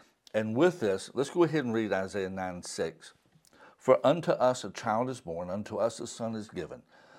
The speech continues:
and the government will be upon his shoulders." Again, Jesus is the head of the body of Christ. We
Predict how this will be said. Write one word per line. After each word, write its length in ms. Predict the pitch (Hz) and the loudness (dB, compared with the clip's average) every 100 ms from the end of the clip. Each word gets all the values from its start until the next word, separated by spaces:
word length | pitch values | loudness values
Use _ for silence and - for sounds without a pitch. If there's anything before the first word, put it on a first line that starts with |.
| - _ _ - _ | -20 _ _ -20 _
and 220 | 120 131 | 0 2
the 40 | 113 | -4
government 840 | 104 143 214 185 104 85 82 - _ _ _ _ _ _ _ | 2 4 4 2 -2 -4 -8 -16 _ _ _ _ _ _ _
will 160 | - 156 | 0 2
be 160 | 147 160 | 6 6
upon 320 | 160 151 156 | 4 -4 -2
his 140 | 147 | -4
shoulders." 640 | - 170 - 92 65 - - _ | -2 0 0 -2 -8 -16 -20 _
Again, 560 | 104 110 156 180 135 135 - - _ _ - | -6 -2 0 0 0 -4 -18 -20 _ _ -16
Jesus 680 | - 139 175 165 175 160 - _ - | 0 2 2 0 -2 -2 -10 _ -6
is 200 | 127 - | -6 0
the 120 | 120 | 0
head 680 | - 143 202 107 90 104 - _ | 0 -4 0 2 0 -6 -14 _
of 140 | 104 | -2
the 100 | 101 | 0
body 340 | 98 104 104 98 | 4 4 4 0
of 140 | 85 | -4
Christ. 640 | - 73 53 73 - - _ _ _ _ _ _ _ _ - | -4 -6 -4 -10 -14 -20 _ _ _ _ _ _ _ _ -8
We 540 | 107 156 151 120 113 | 2 4 4 0 -4